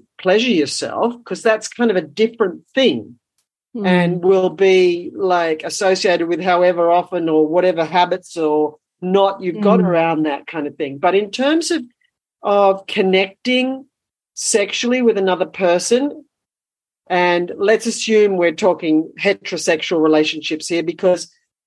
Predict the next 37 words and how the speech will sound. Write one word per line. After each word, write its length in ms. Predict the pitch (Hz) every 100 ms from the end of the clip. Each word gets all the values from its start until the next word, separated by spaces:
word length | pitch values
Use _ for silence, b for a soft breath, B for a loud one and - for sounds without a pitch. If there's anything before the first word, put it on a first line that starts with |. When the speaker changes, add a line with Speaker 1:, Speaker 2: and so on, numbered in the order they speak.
| _
Speaker 1:
lesbian 560 | 202 240 269 233 262 233
relationships 840 | 190 170 160 175 165 185 160 -
around 440 | 175 165 165 160 156
sex 380 | - 160 156
and 100 | 165
menopause 500 | 156 156 156 165 156
are 100 | 156
completely 1160 | 151 170 156 - 202 208 214 226 233 233 190 185
different. 520 | 156 180 175 170 170
Speaker 2:
Mm. 220 | 165 160 156 _ _ _ - 185
Speaker 1:
Totally 420 | 233 226 - 175
Speaker 2:
Mm. 40 |
Speaker 1:
different. 420 | 147 123 - 117 117
There's, 260 | 156 156 - _ _ _
it's, 480 | - 170 160 - - -
it's, 320 | - 156 - - -
it's 220 | 165 160
a, 80 | 170 143 -
it's 220 | 160 156
a 80 | 160
whole 300 | 196 226 214
other 220 | 180 170
story. 600 | - - 147 127 123 - _ _ _ _ _
And 160 | 160 156
I've 140 | 156 180
had 240 | 170 160
many 240 | 180 190 196
chats 480 | - 170 156 -
with 320 | 170 165 156 - _
lesbian 520 | 175 165 165 175 160
women 300 | 160 156 151
around 480 | 151 151 151 147 151
menopause. 720 | 156 151 151 160 151 151 -
And 340 | 165 156 151
I 80 | 156
mean, 280 | 156 156 156
clearly 520 | - 240 208 170 156